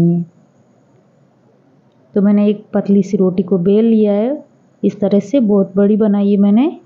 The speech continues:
आप जितनी पतली बेल सकते उतनी बेलें, अच्छी बनेगी आपकी जो इसकी परत है वो। अब जो हमने मैदे का और घोल बना के रखा था वो इसके ऊपर लगाएंगे। मुझे अभी थोड़ा सा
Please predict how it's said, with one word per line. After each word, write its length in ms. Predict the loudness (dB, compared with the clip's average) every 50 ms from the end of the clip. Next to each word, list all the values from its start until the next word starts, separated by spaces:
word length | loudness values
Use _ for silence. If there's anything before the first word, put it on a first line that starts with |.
| -10 -6
आप 200 | -4 -4 -2 -2
जितनी 300 | -2 -2 0 2 0 0
पतली 300 | 0 -2 -4 -2 0 0
बेल 200 | 0 0 0 -2 -2
सकते 300 | -4 -6 -6 -2 -2 0
उतनी 300 | 0 0 0 0 0 0
बेलें, 300 | 2 2 0 0 0 0
अच्छी 320 | -2 -4 -6 -6 -4 -2
बनेगी 420 | 0 0 2 2 2 2 0 0 0
आपकी 340 | -2 -2 -4 -4 -2 -2 -2
जो 200 | 0 0 -2 -2 -4 _ _ _ _ _ _ _ _ _ _ -8
इसकी 220 | -8 -4 -4 -4
परत 340 | -4 -2 -2 -2 -2 -4 -2 -2
है 100 | -2 0
वो। 280 | 0 -2 -2 -4 -8 -16 _ _ _ _ _ _ _ _ _ _ _ _ _ _ _ _ _ _ _ -20 -20 _ _ -6
अब 120 | -4 -2
जो 160 | 0 0 0 0
हमने 240 | 0 0 0 0 0
मैदे 320 | 0 0 0 0 0 0
का 180 | 0 0 -2 -4
और 260 | -2 -2 -2 -2 0
घोल 260 | 2 2 2 2 2 2
बना 260 | 0 0 -2 -2 -2
के 140 | -2 -2 -2
रखा 300 | -2 -2 -4 -2 -4 -2
था 180 | 0 0 -2 -2 -4 -8 -10 -4
वो 100 | -2 0
इसके 280 | 0 0 -2 -2 -2 -2
ऊपर 180 | -2 -2 -2 -2
लगाएंगे। 340 | -2 0 -2 0 0 2
मुझे 240 | 2 2 2 2 0
अभी 200 | 0 0 0 -2 -2
थोड़ा 280 | 0 0 0 0 0 -2
सा 200 | -2 -2 -4